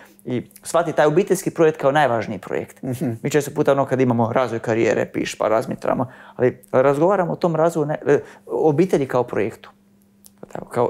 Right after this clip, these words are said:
Speaker 1: čak i najvažniji projekt. Tako da tu, tu mislim da evo mi možemo i svojim,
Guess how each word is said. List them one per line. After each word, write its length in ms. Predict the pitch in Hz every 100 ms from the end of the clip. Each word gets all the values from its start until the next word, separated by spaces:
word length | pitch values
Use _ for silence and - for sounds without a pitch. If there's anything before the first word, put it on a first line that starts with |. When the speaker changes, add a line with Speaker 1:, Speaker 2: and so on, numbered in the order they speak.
| -
Speaker 1:
čak 200 | 139 -
i 40 |
najvažniji 420 | 147 131 117 117 -
projekt. 400 | - - - -
Tako 140 | 123
da 80 | 120
tu, 220 | 127 131
tu 160 | - 135
mislim 260 | 139 131
da 60 | 123
evo 120 | 123
mi 100 | 120
možemo 380 | 123 127 120 117 - - -
i 140 | 123
svojim, 420 | 110 - 123 110